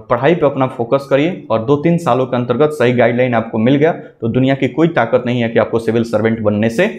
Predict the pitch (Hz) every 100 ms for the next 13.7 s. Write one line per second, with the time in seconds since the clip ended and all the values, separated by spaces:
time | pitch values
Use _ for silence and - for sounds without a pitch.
0 | - - 117 104 95 98 - 98 98 -
1 | _ _ _ _ _ 113 117 120 123 160
2 | 143 120 160 156 131 - 120 131 165 -
3 | - - - 123 - - 156 131 120 120
4 | 131 123 117 127 147 - - _ _ -
5 | - - 262 - 139 147 135 139 131 120
6 | 143 165 143 127 123 120 120 117 113 110
7 | 107 110 123 147 - - 127 113 120 120
8 | 117 113 117 117 107 175 170 - - 113
9 | 107 98 95 98 - 92 95 _ _ _
10 | _ _ - 165 165 180 180 165 180 208
11 | 202 175 131 101 120 127 156 160 151 156
12 | 147 151 147 147 147 151 143 139 135 127
13 | 135 151 156 127 123 151 -